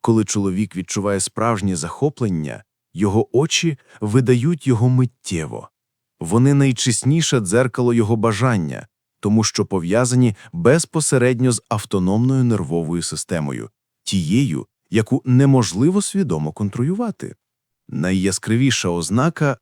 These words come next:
розширення зіниць. Коли він зацікавлений, його симпатична система активується, і зіниці збільшуються, навіть якщо довкола достатньо світла. Якщо ви помічаєте, що його очі стають більшими під час розмови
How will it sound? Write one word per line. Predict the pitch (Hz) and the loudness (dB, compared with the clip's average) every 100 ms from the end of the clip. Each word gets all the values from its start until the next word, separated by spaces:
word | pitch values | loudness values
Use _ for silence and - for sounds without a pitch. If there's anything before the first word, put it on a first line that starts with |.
| - | -4
розширення | 123 156 - - 107 107 110 107 104 | 0 0 -2 -2 0 0 0 0 -2
зіниць. | 87 92 78 60 - - _ _ _ _ _ _ _ _ _ _ | -2 -2 -4 -6 -14 -16 _ _ _ _ _ _ _ _ _ _
Коли | - 110 165 | -2 0 2
він | 160 139 | 2 2
зацікавлений, | 131 113 113 175 196 120 73 58 - - - | 2 -2 -2 0 0 0 -2 -4 -10 -16 -8
його | 90 104 160 | -2 0 0
симпатична | - 139 123 110 143 - 131 | 2 0 0 0 -2 0 -2
система | 120 120 - 147 135 - | -2 -4 0 2 2 0
активується, | 117 - 123 120 78 62 - - - _ _ _ - | -6 -2 0 0 -2 -4 -8 -10 -12 _ _ _ -4
і | 101 | -2
зіниці | 95 104 127 - 120 | 2 4 4 2 -2
збільшуються, | 90 80 165 156 - 92 76 - - 57 _ _ - | -2 0 0 0 -2 -2 -4 -6 -8 -10 _ _ -4
навіть | 110 170 214 202 | -2 0 0 0
якщо | 170 - 117 | -2 0 0
довкола | 92 87 - 82 95 | 2 -2 -4 -4 -2
достатньо | 147 165 - 87 82 120 | 0 -2 -2 -4 -2 -4
світла. | - 220 208 - 50 _ _ _ _ _ _ | -2 -2 -2 -4 -12 _ _ _ _ _ _
Якщо | 90 95 - 123 | -6 -6 0 2
ви | 123 | 2
помічаєте, | 107 101 95 135 143 110 | 2 0 2 2 0 0
що | 90 - | -4 -2
його | 87 85 104 107 | -2 -2 -2 0
очі | 127 123 | 0 -2
стають | 110 113 117 82 | -2 0 0 0
більшими | 76 82 151 139 123 104 | -6 -2 0 0 0 0
під | - 98 - | -2 -6 -2
час | 123 110 | -2 -2
розмови | 98 82 98 151 101 71 | -4 0 2 2 0 -4